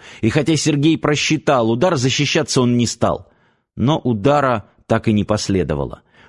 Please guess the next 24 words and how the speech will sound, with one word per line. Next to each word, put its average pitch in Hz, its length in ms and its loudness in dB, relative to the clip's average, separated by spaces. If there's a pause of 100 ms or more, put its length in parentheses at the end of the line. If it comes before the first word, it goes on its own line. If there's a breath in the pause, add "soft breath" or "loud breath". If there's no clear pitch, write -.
В - 40 -20
последний 127 460 0
момент 131 400 0
пальцы 127 360 0
девушки 117 480 0
разжались, 113 880 0 (200 loud breath)
а 113 140 0
руки 135 380 2
соскользнули 123 760 2
с 107 80 -2
груди 113 320 2
спутника. 87 680 -4 (380 loud breath)
Она 113 300 0
отбежала 113 920 0
от - 240 -6
него 127 480 2 (200 loud breath)
и 143 120 0
уселась 165 560 0
прямо 147 360 0
на 143 160 2
землю, 104 640 2
обхватив 113 760 -2
голову 110 460 2
руками. 80 600 -4